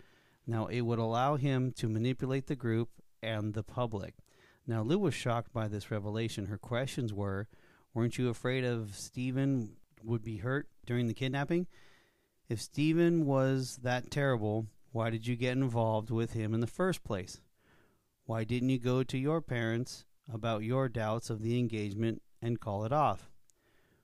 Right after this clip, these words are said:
Wouldn't that be easier than getting kidnapped?" Patricia's answer was this. Steve was a coward and would run away. When in high school, her girlfriend thought that Stephen was a catch,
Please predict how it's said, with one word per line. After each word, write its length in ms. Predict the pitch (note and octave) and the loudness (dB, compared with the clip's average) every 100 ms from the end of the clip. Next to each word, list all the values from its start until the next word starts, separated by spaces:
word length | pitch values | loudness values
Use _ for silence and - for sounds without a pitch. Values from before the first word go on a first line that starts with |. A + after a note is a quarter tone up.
| _ | _
Wouldn't 380 | A#2 C3 B2+ B2+ | 0 2 2 2
that 180 | B2 B2 | 0 -2
be 180 | - A2 | -4 -2
easier 380 | A#2+ A#2 B2+ A#2+ | -2 0 2 2
than 200 | A#2 G2+ | 2 0
getting 280 | G#2+ G2+ | -4 -6
kidnapped?" 580 | - A#2+ B2+ D3+ F3+ - - - - | -4 -2 0 0 -2 -8 -20 -20 -16
Patricia's 460 | - C#3+ E3+ - A#2+ | 0 2 4 2 0
answer 340 | A2 G2 A2+ | 0 -2 -2
was 180 | A2 G#2+ | 0 0
this. 380 | B2 F#2 - - - _ _ _ _ _ _ _ | 0 -2 -8 -18 -20 _ _ _ _ _ _ _
Steve 580 | - - - C#3 C#3+ D#3+ | -14 -10 -6 -2 0 0
was 340 | C#3 C3 B2 G#2+ | 0 2 2 0
a 80 | |
coward 500 | - B2+ B2 C#3 D3 | -4 -2 2 2 0
and 280 | - A2+ A2 | -2 -2 -2
would 260 | G#2+ G#2 G2 - | 0 -2 -6 -6
run 220 | A2+ A#2 | 0 2
away. 400 | B2 A#2+ F#2+ F2 - - _ _ _ _ _ _ _ | 2 2 -2 -6 -12 -20 _ _ _ _ _ _ _
When 240 | A2 A#2 A#2 | 0 0 2
in 160 | C3+ | 2
high 220 | D3 D3 | 2 2
school, 460 | C#3 - A2+ A2 A#2 - - _ - | 0 -2 0 0 -4 -10 -20 _ -6
her 140 | B2+ | -4
girlfriend 800 | C3 C#3+ C3 A#2+ A#2+ A2+ A2 G#2 | 0 2 2 0 0 0 0 -2
thought 440 | - A2+ A2 G#2 | -4 -2 -2 -2
that 200 | A2+ F#2+ | -6 -6
Stephen 640 | - - B2 B2 B2 B2 G#2+ | -8 -6 -2 0 0 0 -2
was 240 | A2 G#2 | -2 -4
a 60 | G#2 | -6
catch, 520 | - D3 G2 - | -4 -2 -2 -6